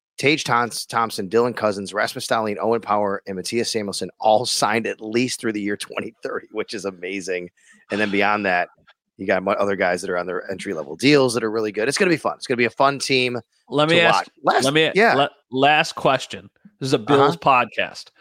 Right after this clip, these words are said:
Speaker 2: I think a lot of
Speaker 1: Yeah.
Speaker 2: the people, though, we've got a lot of crossover between Bills fans and Sabres fans. If you had to pick right now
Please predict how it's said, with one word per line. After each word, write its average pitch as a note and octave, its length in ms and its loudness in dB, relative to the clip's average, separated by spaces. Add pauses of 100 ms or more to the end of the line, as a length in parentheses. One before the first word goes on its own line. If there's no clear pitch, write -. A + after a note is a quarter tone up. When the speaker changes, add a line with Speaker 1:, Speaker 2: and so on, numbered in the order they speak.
(380)
Speaker 2:
I A#2+ 40 -8
think C3 120 -2
a C3+ 60 -2
lot C3+ 200 4
of A2+ 80 4
Speaker 1:
Yeah. G2 40 2
Speaker 2:
the C3+ 80 -4
people, D3 340 0
though, B2+ 200 0
we've B2+ 180 -2
got B2+ 140 -2
a A#2+ 60 0
lot B2+ 200 2
of - 80 -4
crossover A2 840 0
between G#2+ 400 -10
Bills A2+ 260 -6
fans G#2 320 -4
and G2 100 -20
Sabres G2 400 -10
fans. F2 260 -14 (540)
If - 160 -10
you D3 220 8
had E3 300 2
to E3 80 -2
pick - 520 -2 (300)
right C#3 460 2
now A2 400 -4